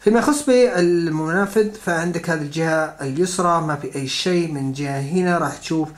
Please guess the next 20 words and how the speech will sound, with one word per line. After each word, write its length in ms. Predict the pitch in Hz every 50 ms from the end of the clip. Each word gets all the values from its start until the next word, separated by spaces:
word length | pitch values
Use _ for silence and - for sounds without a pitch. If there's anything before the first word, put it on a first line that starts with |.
| - - - - - - - - -
آه، 320 | 156 151 147 143 139 139 143
منفذين 640 | 147 156 170 170 156 175 165 175 175 175 170 160
للذاكرة 480 | 151 147 143 143 151 170 165 160 - 156
الخارجية 560 | 143 - 151 147 143 147 - 175 170 170 165
والمايكرو 920 | 160 151 139 139 135 139 143 151 151 147 147 147 - 160 160 156 156 156
سيم، 480 | - - - - - 165 170 175 196 208 - - -
شريحة 420 | - - 170 170 165 147 - 156
صغيرة 320 | 147 - 156 156 160 151 - 147
الحجم. 440 | 131 - - 160 156 175 175 170 165 - - - - - - - -
الزر 260 | 147 147 151 226 233
الخاص 400 | 233 220 202 - 208 190 175 -
بالطاقة 440 | 180 175 - 190 180 175 - 170 165
أجده 240 | 160 170 165 156 151 151 147 147 147 147 -
مكانه 640 | 151 147 - - - 175 175 175 170 175 175 175 - - - -
ممتاز 580 | 147 143 139 131 135 - - 165 170 190 208 185
بحكم 360 | 156 143 - 160 147 - 160
أنه 180 | 156 151 151
موجود 380 | 151 147 147 143 139 151 151 143
في 280 | 147 - 143 135 139 135
منتصف، 520 | 135 135 135 135 - 151 147 - 160 143